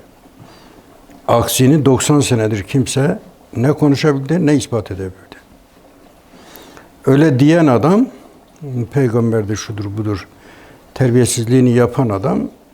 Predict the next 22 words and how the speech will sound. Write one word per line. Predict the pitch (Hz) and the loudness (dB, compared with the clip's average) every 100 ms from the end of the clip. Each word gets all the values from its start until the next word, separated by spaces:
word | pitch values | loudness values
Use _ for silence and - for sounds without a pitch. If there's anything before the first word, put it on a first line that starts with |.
| - _ _ _ - | -20 _ _ _ -4
öyle | 127 127 110 | 0 0 2
değil, | 175 208 185 | 2 2 -2
bu | 117 175 | -4 -4
sözün | 180 135 120 120 196 220 277 - _ _ _ _ _ | -2 0 0 2 0 2 -2 -6 _ _ _ _ _
sünnete, | - 151 151 139 135 131 120 98 | -4 0 4 4 2 0 -2 -2
kitaba, | - 127 135 135 131 123 107 | -8 -4 -2 -2 0 -2 -2
icma, | 123 135 123 127 117 107 95 - | -6 -6 -4 -2 -2 -4 -8 -8
kıyasa | 135 139 123 - 113 104 | -2 -2 -2 -4 -10 -4
bir | 151 | 0
aykırılığı | 143 127 131 113 117 110 110 | 0 -2 -6 -6 -6 -6 -2
var | 156 180 | 0 0
mı, | 208 233 | -2 -6
yok | 139 143 - | -2 -2 -2
mu? | 98 - _ _ _ _ _ _ _ _ _ _ _ _ _ _ _ _ _ | -12 -14 _ _ _ _ _ _ _ _ _ _ _ _ _ _ _ _ _
Bir. | 143 110 - | -2 -2 -6
İkincisi, | 120 - 147 143 - 220 226 - _ _ _ _ _ _ _ | -8 -2 -2 -2 -2 -2 -2 -12 _ _ _ _ _ _ _
hakikaten | - 135 139 214 208 214 190 139 | -4 -2 0 -2 0 0 2 2
buna | 156 185 165 | 2 2 2
benzer | 156 151 202 | 2 2 0
söz | 196 214 165 | 0 0 2
var | 135 104 | 0 -2
mı? | 85 | -6